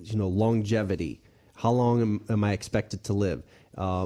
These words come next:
also, what are the current interest rates at the time? Because that does affect what sort of payout you can generate with the lump sum, depending on what the interest rates are. And interest rates are really good right now. So if you reviewed the pension a few years ago when interest rates were much lower,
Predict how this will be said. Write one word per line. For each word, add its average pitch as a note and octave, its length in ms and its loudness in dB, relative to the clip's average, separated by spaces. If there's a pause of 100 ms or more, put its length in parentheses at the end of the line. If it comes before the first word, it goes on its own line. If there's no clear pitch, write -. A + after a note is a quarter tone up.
(120)
also, A#2 500 0
what A2+ 380 0
are D3 60 0
the C#3+ 100 2
current C3+ 320 2
interest C#3 300 -2
rates A2+ 240 0
at G#2+ 100 -2
the A2+ 80 -2
time? B2 380 0
Because G2+ 420 -2
that A2 240 -2
does A#2+ 240 0
affect - 460 -4 (180)
what G#2 280 -2
sort A2+ 260 0
of G2 140 -2
payout A2+ 460 0
you G#2+ 80 -2
can F#2+ 160 -2
generate G#2 440 2
with F2+ 180 -6
the - 60 -4
lump F#2+ 240 0
sum, G2 540 0
depending F#2+ 340 -2
on F#2 60 0
what F#2+ 140 -2
the F#2+ 100 -4
interest A2 260 -4
rates F2 200 -4
are. E2 140 -2
And F2 120 -2
interest G#2 260 -4
rates F#2+ 200 -4
are F#2 80 -2
really F#2+ 240 0
good D3 200 0
right F2 160 -2
now. C2 200 -8 (320)
So G#2+ 160 0
if G2 120 -4
you G2+ 280 0
reviewed A2 540 2
the A2+ 60 2
pension B2 440 0
a - 20 0
few A#2 220 0
years B2+ 320 2
ago G#2+ 240 2
when G2+ 180 2
interest G#2+ 300 -2
rates G2+ 240 -2
were F#2+ 100 0
much F#2+ 320 -4
lower, G#2 480 2